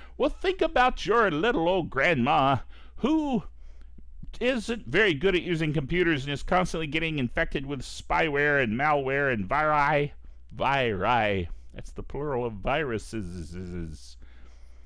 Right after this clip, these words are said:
Viri. <laughs> At least it is in my world. Yes.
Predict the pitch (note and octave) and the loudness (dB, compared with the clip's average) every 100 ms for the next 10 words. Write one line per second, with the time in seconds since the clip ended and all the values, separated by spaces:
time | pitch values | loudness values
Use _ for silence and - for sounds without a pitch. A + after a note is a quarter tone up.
0 | - - C#3 C#3+ F2 - - F#2+ - - | -14 -8 -6 -2 -2 0 -2 -4 -8 -10
1 | - - - - - - - - - - | -10 -10 -12 -14 -16 -16 -18 -18 -18 -10
2 | - E4+ - D3+ E3 C#3 A2 D3+ C3+ G2 | -6 -6 -2 0 2 2 4 4 4 2
3 | G2 A2+ D3+ - - - - - - - | 2 2 0 -4 -8 -10 -14 -14 -16 -16
4 | - - - - F3+ A2+ G#2+ - - | -18 -18 -14 -14 -10 -6 -4 -6 -10